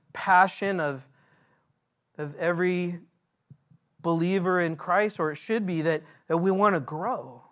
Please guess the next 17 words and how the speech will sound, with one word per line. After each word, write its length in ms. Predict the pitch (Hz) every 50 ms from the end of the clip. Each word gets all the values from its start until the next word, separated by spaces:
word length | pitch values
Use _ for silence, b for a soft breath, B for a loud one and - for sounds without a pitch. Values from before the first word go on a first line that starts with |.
| _ _ _ _ _ - _ _
that 120 | - 160 180
we're 120 | 180 170
passionate, 600 | 165 - - - 202 214 233 - - 190 165 143
that 260 | 156 160 156 156 -
that's 280 | 151 156 170 190 - -
our 120 | 135 139
thing. 300 | 143 - - 247 262 - - _ _ - - _ b b b b b b b b b b b -
We're 80 | 147
passionate 540 | 147 - - 175 170 170 - 196 185 180 175
about 280 | 165 156 160 156 151 151
growing, 320 | 180 214 214 196 170 160
and 140 | 156 151 151
we're 260 | 160 160 156 156 151 B B B B _
passionate 640 | - - 202 190 190 - - 196 185 185 180 175 170
about 640 | 165 156 165 160 160 160 160 - - - _ _
seeing 280 | - - 160 160 156 160
other 400 | 151 151 156 156 156 156 151